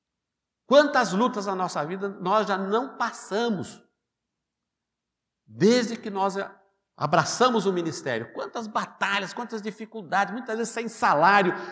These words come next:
sem oferta, sem nada. Do mesmo jeito que nem Elias, né? Ele Senhor falou pra ele, ó, "Vai pra lá e se esconde lá na caverna." "Mas, Senhor, mas é, e o meu salário? E a, e, pera lá, mas e o que que eu vou comer lá?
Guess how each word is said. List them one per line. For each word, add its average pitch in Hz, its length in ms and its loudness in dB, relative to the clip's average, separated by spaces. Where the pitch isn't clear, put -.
sem 220 200 4
oferta, 202 440 4
sem 240 240 0
nada. 185 800 4
Do 196 140 0
mesmo 233 320 0
jeito 196 260 -2
que - 80 -12
nem 202 200 0
Elias, 160 420 4
né? 180 180 -2
Ele 180 240 -18
Senhor 170 240 -8
falou 175 180 -6
pra 170 80 -6
ele, 151 100 0
ó, 139 40 -2
"Vai 151 260 -4
pra 175 160 -2
lá 127 300 0
e 160 260 -10
se - 140 -14
esconde 151 380 -4
lá 156 100 -2
na 160 100 -6
caverna." 113 560 -8
"Mas, 104 160 -12
Senhor, 131 240 -4
mas 90 240 -8
é, 90 160 -4
e 92 60 -8
o 117 40 -8
meu 147 140 -6
salário? 156 640 -8
E - 20 -10
a, 120 160 -8
e, 113 320 -14
pera 185 220 0
lá, 143 120 4
mas 110 220 -4
e 127 100 -4
o 131 80 0
que 147 140 -14
que - 100 -4
eu 196 40 -2
vou 196 120 -4
comer 170 340 2
lá? 143 460 0